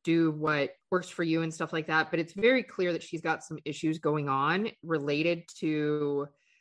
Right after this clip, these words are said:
whether it's romantic rejection or whatever it is. And I'm not a doctor, so I'm not diagnosing. I'm just making observations and basing it on some of the other things I've witnessed in my life.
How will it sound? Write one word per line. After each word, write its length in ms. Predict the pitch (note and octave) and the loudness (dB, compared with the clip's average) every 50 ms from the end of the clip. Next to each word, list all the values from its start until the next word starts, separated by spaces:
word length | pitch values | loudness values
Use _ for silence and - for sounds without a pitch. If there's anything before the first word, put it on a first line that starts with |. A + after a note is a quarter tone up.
| _ _ | _ _
whether 240 | - F3 E3+ E3+ E3 | 0 2 4 4 4
it's 220 | D#3 D3+ D#3 - - | 4 2 0 -2 -2
romantic 440 | D#3+ D3+ D#3 E3 E3+ D#3+ E3 D3+ - | -2 -2 0 -2 -2 -2 -4 -6 -4
rejection 880 | D#3 D3+ D3 - A#3 B3 A#3+ - - - G#3+ G#3 G3+ F#3+ F#3+ F#3+ F#3+ - - | -6 -4 0 0 0 0 0 -4 -4 -2 -2 0 0 0 -2 -2 -4 -4 -4
or 640 | - F3 D#3+ D3+ D3 C#3+ D3 D3 C#3+ C#3+ D3 D3 D3 - | -2 0 0 2 2 2 2 2 0 0 -2 -4 -10 -12
whatever 480 | E3+ F3 F#3 F#3+ G3 G3+ F3+ E3+ D#3+ | -8 -4 -2 0 0 2 2 2 2
it 80 | D3+ D3+ | 2 0
is. 480 | D#3+ D#3+ C#3+ C3+ C#3 C#3+ D3 - - - - | 0 0 0 -2 -2 -4 -6 -10 -16 -12 -8
And 160 | F3 E3+ E3+ | -2 0 2
I'm 400 | F3 F3+ E3+ E3 D#3+ D#3+ D#3 - _ _ _ _ _ _ _ - | 2 2 2 0 -2 -2 -4 -6 _ _ _ _ _ _ _ -4
not 240 | G3 G3 G3 G3 F#3+ | 0 2 4 4 4
a 40 | |
doctor, 580 | F3+ D#3+ F3 D3+ C#3+ C#3 - - C#3+ C#3 C#3 D3 | 4 4 4 4 4 2 0 -6 -6 -4 -6 -6
so 160 | C#3+ - E3 D3+ | -6 -4 -4 -2
I'm 120 | D3+ D3+ | -2 0
not 260 | D#3+ D#3+ D3+ - E3 | 0 0 0 -2 -2
diagnosing. 680 | D#3+ E3 D#3+ D3+ D3+ D3 D3+ D3 C#3+ C#3 - C#3+ C3 C3 | 0 0 2 2 0 0 -2 -2 -2 -4 -6 -6 -8 -6
I'm 120 | C3 C3+ | -6 -4
just 260 | C#3 D3 C#3 - - | -4 -4 -4 -6 -6
making 420 | D3 C#3+ D3 D#3+ D#3 D#3+ E3 D#3 D#3+ | -4 -2 0 0 0 0 -2 0 0
observations 960 | D3+ D3+ D3+ - D#3 D3 C3+ C3+ C3+ C3+ B2+ - C3+ B2+ B2+ B2+ B2+ A#2+ A#2 | 0 0 0 -2 -4 0 0 0 -2 -2 -4 -6 -6 -6 -6 -6 -6 -6 -6
and 320 | C3 B2+ B2 A#2+ A#2+ A#2 - | -6 -6 -6 -8 -8 -6 -2
basing 360 | D3+ C#3+ C#3 C3 - C#3+ C#3 | 0 0 0 0 -2 -4 -4
it 100 | C3+ B2+ | -4 -2
on 360 | C3 B2+ B2+ B2 B2 B2+ B2+ - | -2 -2 -2 -4 -6 -8 -10 -10
some 180 | - - E3+ D#3+ | -4 -2 -2 0
of 60 | D3+ | 0
the 120 | D3 D3 | 0 0
other 180 | C#3 C3+ C#3 C3 | 0 0 -2 -4
things 280 | - D3 C#3 C3+ B2+ - | -4 -4 -6 -4 -4 -4
I've 140 | C3 B2+ C3 | -4 -4 -2
witnessed 400 | C#3+ C#3+ C3 C3+ B2+ B2 - - | -4 -4 -4 -4 -8 -8 -6 -6
in 100 | C#3+ C3+ | -6 -6
my 120 | B2+ B2 | -6 -6
life. 380 | A#2+ A#2+ A#2 A2 G#2+ A#2 A#2 - | -4 -4 -4 -4 -4 -8 -8 -10